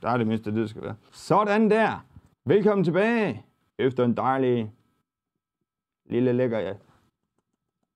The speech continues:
Intro. Intro.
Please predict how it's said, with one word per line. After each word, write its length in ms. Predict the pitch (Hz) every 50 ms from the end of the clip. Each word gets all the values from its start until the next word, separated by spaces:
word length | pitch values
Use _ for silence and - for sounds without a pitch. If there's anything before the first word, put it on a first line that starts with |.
| _ _ _ _ _ _ _ _ -
Intro. 480 | 123 127 123 123 127 - - 87 64 - - _ _ _ _ _ -
Intro. 1040 | 127 135 156 165 175 180 190 196 196 175 123 139 127 123 113 101 95 82 - - -